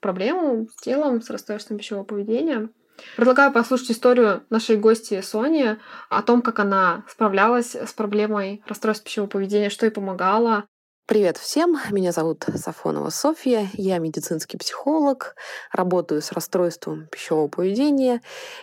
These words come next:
Speaker 2: и, кроме того, у меня есть свой опыт расстройства пищевого поведения, и частью из этого опыта я хотела бы с вами сегодня поделиться.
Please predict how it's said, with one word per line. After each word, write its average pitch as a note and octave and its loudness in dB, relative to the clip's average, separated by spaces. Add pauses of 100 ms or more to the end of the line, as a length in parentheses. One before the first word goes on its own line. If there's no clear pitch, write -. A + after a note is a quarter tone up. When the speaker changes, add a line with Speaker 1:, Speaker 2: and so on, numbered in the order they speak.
Speaker 2:
и, D4+ 4
кроме B3 0
того, G3 2
у G#3+ 2
меня F#3 0
есть F#3 2
свой F#3 0
опыт - -4
расстройства D#3+ -6
пищевого D#3 -2
поведения, A#3+ 0 (840)
и C#4 2
частью G3+ -2
из E3+ -4
этого F3+ -4
опыта A#3 0
я F3+ -2
хотела F#3 -2
бы E3+ -2
с - -8
вами E3 -2
сегодня D#3 -4
поделиться. D3 -4